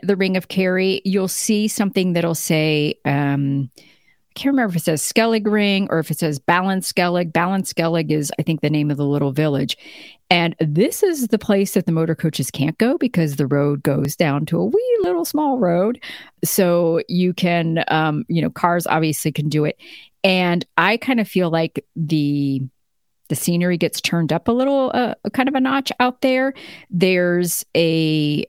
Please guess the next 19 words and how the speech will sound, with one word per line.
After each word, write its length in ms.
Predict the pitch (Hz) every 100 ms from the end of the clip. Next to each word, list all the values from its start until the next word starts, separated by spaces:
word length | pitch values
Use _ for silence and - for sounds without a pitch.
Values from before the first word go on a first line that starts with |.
| -
bay. 600 | 143 139 156 202 294 294 -
It's 180 | 139 -
Saint 340 | - 175 -
Finnian's 880 | - - - 196 240 302 339 330 -
Bay. 600 | 302 311 339 349 370 359 - - - - - _
And 400 | 180 170 165 156
there's 180 | 170 165
a 40 |
beach 340 | 175 170 170 -
there. 340 | 156 156 226 - _ - - - _
So 460 | - 220 175 165 160
that's 340 | 160 160 - -
kind 260 | - 180
of 80 | 170
a 80 | -
wonderful 460 | 160 156 156 - 160
place 300 | - 143 -
to 80 | 202
go. 480 | 151 127 143 226